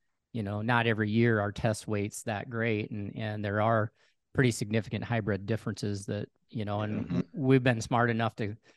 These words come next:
Speaker 1: thankfully, on the Pioneer side, to know, you know, what, how to kinda select for that and, and manage it on our end. And that's been a, a pretty big advantageous thing for us. But,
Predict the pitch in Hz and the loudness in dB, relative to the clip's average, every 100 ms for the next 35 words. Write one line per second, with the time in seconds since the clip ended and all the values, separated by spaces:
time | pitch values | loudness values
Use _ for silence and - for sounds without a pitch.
0 | _ _ _ _ 127 117 - 120 117 110 | _ _ _ _ 2 2 0 2 2 2
1 | 107 110 - 120 110 120 117 113 107 107 | 0 -2 0 0 2 0 0 0 0 -2
2 | 104 107 110 104 - _ - 113 104 110 | -2 0 0 -2 -8 _ -8 -6 -4 -6
3 | 117 135 - - 113 107 - _ - 131 | -8 -14 -14 -6 -2 -2 -4 _ -6 -4
4 | 107 - 110 110 - 110 110 - 120 107 | -2 -2 -4 -4 -4 -2 -2 -2 -4 -2
5 | 107 107 104 101 - 110 101 107 107 107 | 0 -2 -4 -8 -8 -6 -2 -2 -2 -2
6 | 107 101 101 110 104 98 104 107 - _ | -4 -4 -2 0 0 -2 -4 -6 -12 _
7 | _ _ _ - 104 101 107 - 107 107 | _ _ _ -8 -6 -4 -6 -6 -6 -6
8 | 113 - - - 104 104 101 107 104 - | -8 -12 -6 -4 -2 -2 0 -2 -4 -6
9 | 113 110 - 110 - 107 104 - 110 | -6 -6 -10 -10 -8 -6 -6 -4 -4